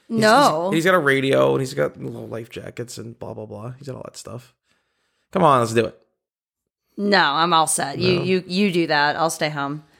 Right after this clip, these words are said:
Speaker 2: And then you could be like, "My husband was lost at sea."
Speaker 1: <laughs> I'll wait for you on a pier somewhere.
Speaker 2: Right.
Speaker 1: I'll
Speaker 2: Yeah.
Speaker 1: just die waiting for you, and then my spirit will haunt the pier forever.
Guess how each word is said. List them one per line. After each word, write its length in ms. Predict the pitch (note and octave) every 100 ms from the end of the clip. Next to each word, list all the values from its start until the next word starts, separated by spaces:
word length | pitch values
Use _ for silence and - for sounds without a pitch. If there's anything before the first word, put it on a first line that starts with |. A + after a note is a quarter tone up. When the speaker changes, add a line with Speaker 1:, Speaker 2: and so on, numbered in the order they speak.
| _ _ _
Speaker 2:
And 100 | B2+
then 80 | B2+
you 80 | B2+
could 100 | A#2
be 100 | B2
like, 300 | A#2 A2+ A#2 - -
"My 120 | B2+
husband 440 | B2 A#2 G2+ G2+
was 200 | G2+ G2+
lost 280 | G#2 G2+ -
at 80 | G#2+
sea." 460 | - F#2+ F#2+ F#2+ - - - - -
Speaker 1:
<laughs> 380 | C4+ - -
I'll 120 | G3+ G3+
wait 200 | F#3+ F#3
for 120 | F#3
you 80 | E3+
on 100 | E3
a 40 |
pier 280 | - F3 D#3+
somewhere. 500 | - D#3 D#3+ E3 F3+
Speaker 2:
Right. 320 | A2 G#2 - _ -
Speaker 1:
I'll 60 |
Speaker 2:
Yeah. 60 | A#2+
Speaker 1:
just 160 | G#2+ A2+ D#3 D3+ _ _ -
die 300 | E3+ E3 D#3+
waiting 300 | D#3+ E3 E3+
for 140 | - E3+
you, 120 | E3+
and 100 | F3
then 80 | E3
my 120 | D#3+
spirit 360 | D#3 - A3 D#3
will 140 | C#3
haunt 220 | D#3 E3 -
the 80 |
pier 200 | - F#3+
forever. 540 | F#3+ A3 A3+ D#3+ E3